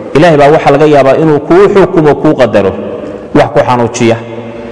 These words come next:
Xubnahaaga qayb ka mida qaaliga inaad weydid, keliyaha beeshid, kansarka dhiiggu kugu dhaco, beerku ku baaba'o, wadnaha iyo samabadu ebarku noqdaan, waa dhici karta. Carruurtu inay kaa le'daan, xaasku inay ku dhaafto, kaa dhimato, hooyo iyo aabbo,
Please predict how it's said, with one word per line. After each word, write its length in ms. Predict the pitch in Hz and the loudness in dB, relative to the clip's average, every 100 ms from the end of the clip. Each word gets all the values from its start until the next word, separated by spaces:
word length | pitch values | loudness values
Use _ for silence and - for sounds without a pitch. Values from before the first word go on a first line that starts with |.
| - - - - | -16 -16 -16 -8
Xubnahaaga 560 | - 151 180 208 180 156 | -2 0 2 2 2 2
qayb 200 | 156 160 | 2 0
ka 80 | - | 0
mida 220 | 156 139 | 0 2
qaaliga 340 | 131 143 147 143 | 2 2 4 2
inaad 260 | 143 135 127 | 2 2 2
weydid, 360 | 117 113 113 | 0 0 -4
keliyaha 440 | - 123 123 143 120 | -2 0 2 2 0
beeshid, 420 | 113 113 - 120 | -2 -2 -4 -4
kansarka 400 | - 135 139 - | -2 -2 -2 -4
dhiiggu 300 | 135 139 127 | -2 -2 -2
kugu 260 | 120 120 131 | -2 0 0
dhaco, 240 | 139 113 120 131 | 2 0 0 0
beerku 340 | 143 139 120 | 2 2 -2
ku 140 | - | -2
baaba'o, 560 | 123 120 117 120 123 - | 0 2 2 2 0 0
wadnaha 320 | 131 135 151 139 | 0 2 2 2
iyo 80 | 127 | 0
samabadu 440 | 127 127 139 143 | 0 0 0 0
ebarku 360 | 147 143 - 127 | 2 0 0 -2
noqdaan, 360 | 123 127 135 135 | 0 0 0 2
waa 80 | |
dhici 180 | 180 170 | 2 0
karta. 260 | 135 117 - - - - - - - - - - - - - | 0 -4 -6 -14 -16 -16 -18 -18 -20 -20 -20 -20 -20 -18 -6
Carruurtu 380 | 127 135 160 160 | -4 -2 -4 -4
inay 160 | 143 127 | -4 -2
kaa 240 | 135 139 | 0 2
le'daan, 400 | 139 123 127 117 | 4 2 2 0
xaasku 320 | - 156 - 143 | 0 0 2 0
inay 180 | 139 | 0
ku 120 | 135 139 | 0 0
dhaafto, 320 | 131 120 135 | 2 2 0
kaa 200 | 135 139 | 2 2
dhimato, 380 | 143 127 120 - | 2 0 0 -2
hooyo 360 | - 131 147 165 | 0 2 4 2
iyo 220 | 139 139 | 2 2
aabbo, 400 | 139 143 143 139 | 4 2 2 0